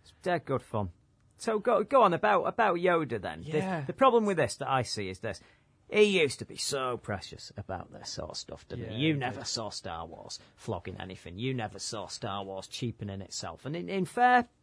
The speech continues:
Speaker 1: fair play to him, he could have made a lot of money by doing so over the years, and he's not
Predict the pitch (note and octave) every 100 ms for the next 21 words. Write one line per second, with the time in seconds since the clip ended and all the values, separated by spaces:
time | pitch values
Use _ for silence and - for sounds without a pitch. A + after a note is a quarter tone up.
0 | _ D4+ E4+ E4+ - C#3+ G2+ G#2 G2 G#2
1 | - C#3 C#3 C#3 D3 E3 C#3 C3 A#2 G#2
2 | - - - C#3 B2 A#2 G#2+ C#3 B2+ G#2
3 | F2+ - F2+ F#2 - - E3+ F3+ D3+ A2+
4 | F2+ F2 F2+ A2 C3 A#2+ A2+ G2